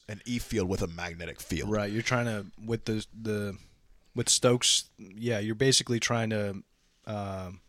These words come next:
Speaker 2: you're summing the amount of field lines, uh, penetrating a cross section. So,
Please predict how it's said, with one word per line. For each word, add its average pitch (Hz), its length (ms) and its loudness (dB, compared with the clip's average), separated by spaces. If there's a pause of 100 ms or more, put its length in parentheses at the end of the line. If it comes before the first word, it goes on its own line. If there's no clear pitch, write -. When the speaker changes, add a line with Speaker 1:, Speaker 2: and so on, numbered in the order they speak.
(580)
Speaker 2:
you're 120 100 2
summing 156 480 6
the 127 160 6
amount 117 360 2
of 101 100 -6
field 123 340 2
lines, 101 500 -4 (300)
uh, 95 200 -8 (260)
penetrating 113 500 0
a 101 60 -6
cross 110 320 0
section. 104 440 -4 (680)
So, 98 420 -4